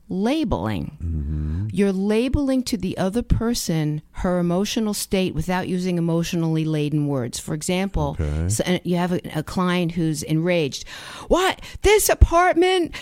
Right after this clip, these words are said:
Speaker 1: is, has a leak here? You didn't tell me about," you know, whatever the cli-, client's going on about.
Speaker 2: Mm-hmm.
Speaker 1: You say, "Gee, I really see how frustrating the situation is for you.
Speaker 2: Mm.
Speaker 1: And I would feel this way if it was me."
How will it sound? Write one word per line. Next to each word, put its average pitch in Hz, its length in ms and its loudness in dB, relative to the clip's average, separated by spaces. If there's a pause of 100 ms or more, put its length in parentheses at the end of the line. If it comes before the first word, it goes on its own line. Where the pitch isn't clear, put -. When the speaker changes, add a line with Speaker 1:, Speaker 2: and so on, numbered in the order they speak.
(140)
Speaker 1:
is, 311 220 6
has 330 200 6
a 349 60 4
leak 330 420 4
here? 359 140 6
You 339 220 6
didn't 392 180 2
tell 311 240 2
me 359 120 4
about," 311 280 2
you 247 80 2
know, 214 100 2
whatever 247 380 2
the 233 80 0
cli-, 180 460 -2 (100)
client's 180 340 -2
going 165 220 2
on 170 160 2
about. 143 380 0
Speaker 2:
Mm-hmm. 92 220 0 (600)
Speaker 1:
You 185 140 0
say, - 140 -4 (100)
"Gee, 196 640 -2 (300)
I 185 60 2
really 233 440 2
see 208 300 0
how 190 160 0
frustrating 170 800 0
the 156 60 -2
situation 165 840 -2
is 170 260 0
for 147 320 -2
you. 147 360 -4
Speaker 2:
Mm. 85 600 0
Speaker 1:
And 78 240 0
I 220 140 2
would 233 180 -2
feel 180 320 0
this 160 320 -2
way 151 400 0
if - 160 -6
it - 80 -6
was 147 160 -2
me." 151 460 0